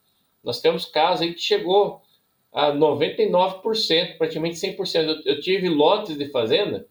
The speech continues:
que nós acertamos o time, a aplicação, tudo, tudo, tudo. Não era expectativa. E não precisou fazer o pós-emergente pra picão. A gente não promete isso, mas casualmente pode ocorrer. Então, o clomazone é uma molécula muito boa. Nós sabemos que dentro das boas práticas,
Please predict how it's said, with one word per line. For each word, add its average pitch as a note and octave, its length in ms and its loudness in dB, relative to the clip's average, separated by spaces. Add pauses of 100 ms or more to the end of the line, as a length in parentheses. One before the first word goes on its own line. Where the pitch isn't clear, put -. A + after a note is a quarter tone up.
que C3+ 80 -8
nós D#3 220 2
acertamos E3 680 0
o D#3+ 160 -4
time, E3 440 2
a D#3+ 40 2
aplicação, E3 720 -6 (140)
tudo, F#3 240 -6
tudo, E3+ 280 -10
tudo. E3 320 -8
Não A3+ 340 4
era A3 200 2
expectativa. A3 680 -2 (140)
E F3+ 180 0
não A#3 260 4
precisou G#3 440 -2
fazer F#3 260 2
o F#3 160 -2
pós-emergente F3+ 920 0
pra D#3+ 120 2
picão. D#3+ 500 0 (100)
A A#2+ 80 0
gente C#3 160 -4
não G#3+ 200 0
promete F#3 640 2
isso, - 360 -12
mas C#3 240 -2
casualmente G#3 880 0 (160)
pode E3+ 300 4
ocorrer. E3 580 0 (160)
Então, F3 360 2
o G#3 60 -4
clomazone G3 720 4
é F3+ 60 4
uma E3+ 100 4
molécula D#3 460 2
muito F#3 400 -2
boa. E3 340 2
Nós D#3+ 160 0
sabemos D3+ 440 0
que D#3 120 -8
dentro F3+ 460 2
das D#3 180 0
boas C3 220 0
práticas, - 640 -2